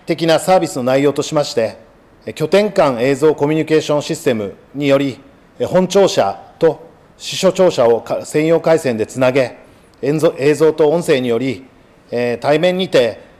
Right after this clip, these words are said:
担当職員へ各種申請の相談や手続きができて、できるシステムでございます。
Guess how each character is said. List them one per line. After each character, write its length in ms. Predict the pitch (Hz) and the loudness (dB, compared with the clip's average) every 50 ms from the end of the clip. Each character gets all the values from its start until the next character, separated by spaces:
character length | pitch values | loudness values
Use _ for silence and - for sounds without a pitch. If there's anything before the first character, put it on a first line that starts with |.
| _ _ - | _ _ -10
担 200 | - 131 131 - | -8 -6 -4 -2
当 100 | 139 131 | -4 -4
職 320 | - - 139 - - 143 | -2 -4 -6 -6 -4 -4
員 160 | 151 135 117 | -4 -2 -2
へ 440 | 110 117 120 117 117 - - - 92 - | 0 0 -2 -2 -4 -10 -18 -20 -16 -14
各 180 | - 135 - | -12 -12 -12
種 140 | - - 104 | -12 -12 -12
申 180 | - 135 139 131 | -8 -6 -6 -6
請 180 | - 139 135 | -2 -2 0
の 80 | 131 127 | 0 -2
相 220 | - - 127 135 | -2 -2 -2 2
談 200 | 131 135 131 127 | 2 2 2 2
や 300 | 131 135 135 131 - - - | 0 0 0 -2 -4 -12 -14
手 100 | - 120 | -14 -12
続 180 | - 151 151 151 | -12 -8 -10 -8
き 120 | - 131 | -8 -2
が 400 | 117 120 131 - - - - 98 95 | 0 0 0 0 -2 -6 -12 -10 -10
で 100 | 117 107 | -10 -10
き 100 | - - | -8 -8
て、 100 | 117 107 | -8 -8
で 280 | - - 104 104 113 | -8 -8 -10 -12 -10
き 120 | - 147 147 | -6 -4 -4
る 140 | 147 135 - | -4 -4 -6
シ 160 | - 127 113 | -8 -12 -12
ス 80 | - | -8
テ 80 | - 127 | -8 -6
ム 80 | 117 117 | -6 -4
で 100 | 139 135 | -4 -4
ご 100 | 120 104 | -4 -4
ざ 120 | 101 98 | -4 -6
い 20 | |
ま 140 | 95 98 92 | -6 -8 -12
す。 240 | - - - - - | -14 -16 -20 -20 -20